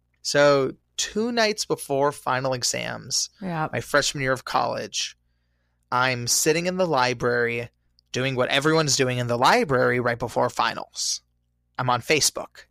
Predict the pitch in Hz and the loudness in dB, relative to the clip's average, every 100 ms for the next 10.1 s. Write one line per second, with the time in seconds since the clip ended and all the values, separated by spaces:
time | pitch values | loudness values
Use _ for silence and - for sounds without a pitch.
0 | _ _ - - - 147 151 147 139 143 | _ _ -20 -20 -4 2 6 8 6 4
1 | - - - 180 196 - 170 156 - 156 | 0 2 6 6 6 4 4 4 4 4
2 | 156 143 - - - - - - _ _ | 2 -2 -6 -4 -4 -4 -6 -12 _ _
3 | _ - 151 151 143 139 127 127 - 143 | _ 0 4 6 4 2 -2 -10 -4 0
4 | - - 196 247 - 226 202 165 - 233 | 2 2 2 2 2 2 0 -2 0 2
5 | 277 - 147 131 135 - 127 127 - - | 4 2 0 -2 -2 -4 -2 -2 -2 -12
6 | - 147 165 185 175 - 147 151 - 139 | -4 2 2 2 -2 -4 -2 -2 -2 0
7 | 131 - - 123 120 - 120 123 160 160 | -4 -4 -4 -2 -2 -4 -4 0 0 0
8 | - _ _ _ _ _ _ 131 131 131 | -6 _ _ _ _ _ _ -4 -2 0
9 | - 175 190 - - 151 147 143 139 139 | 4 4 4 2 2 2 4 2 2 0